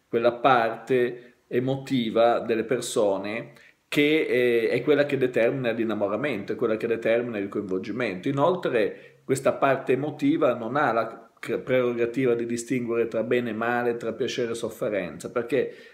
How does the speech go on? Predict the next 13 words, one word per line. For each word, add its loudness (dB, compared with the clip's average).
la -2
distinzione 0
è 2
di -6
fatto 0
una -6
distinzione -6
logico-razionale, -4
per -10
cui 0
noi -2
possiamo -6
sfruttare -4